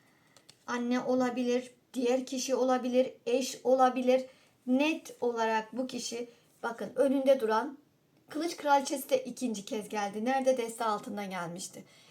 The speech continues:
İkinci, yani soğuk, mantık enerjisinde taviz vermeyen bir enerji var ise,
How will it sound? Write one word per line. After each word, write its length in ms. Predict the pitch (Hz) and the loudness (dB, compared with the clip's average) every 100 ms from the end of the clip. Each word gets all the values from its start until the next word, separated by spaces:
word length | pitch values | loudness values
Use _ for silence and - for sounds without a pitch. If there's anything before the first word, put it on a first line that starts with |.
| - | -6
İkinci, 460 | 269 302 285 294 269 - _ - | -2 0 0 0 -6 -18 _ 2
yani 260 | 269 254 | 4 4
soğuk, 480 | 240 - 294 277 269 - _ _ _ _ | 0 2 2 2 0 -12 _ _ _ _
mantık 360 | 233 226 247 277 | -4 -2 -2 2
enerjisinde 840 | 285 277 277 269 285 277 269 277 - - _ | 2 4 2 0 0 2 4 4 2 -20 _
taviz 440 | - 285 294 285 262 | 2 4 6 4 2
vermeyen 540 | 294 294 247 220 214 | 4 4 0 -2 -2
bir 260 | 247 254 - - | 0 0 -2 -4
enerji 640 | - 254 233 214 196 196 170 | 2 4 4 -2 -4 -4 4
var 160 | 254 | 4
ise, 300 | 294 302 320 | 4 0 0